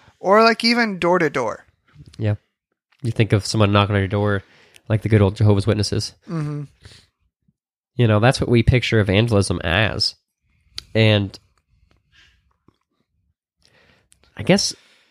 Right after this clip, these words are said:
Speaker 2: sometimes the best way to say this is we, we make that evangelism.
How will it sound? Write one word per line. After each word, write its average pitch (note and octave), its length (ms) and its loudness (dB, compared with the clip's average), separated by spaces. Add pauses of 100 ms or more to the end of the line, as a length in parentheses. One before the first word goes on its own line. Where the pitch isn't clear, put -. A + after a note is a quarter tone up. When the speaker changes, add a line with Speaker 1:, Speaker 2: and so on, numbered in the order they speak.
(420)
Speaker 2:
sometimes B2 640 0 (1500)
the - 120 -18
best - 180 2
way A2 80 4
to F#2+ 40 2
say G#2 120 2
this G2+ 160 0
is G2+ 200 -4
we, B2+ 140 -6
we A2 240 0
make G#2 360 0
that G#2 200 2 (400)
evangelism. F#2 720 0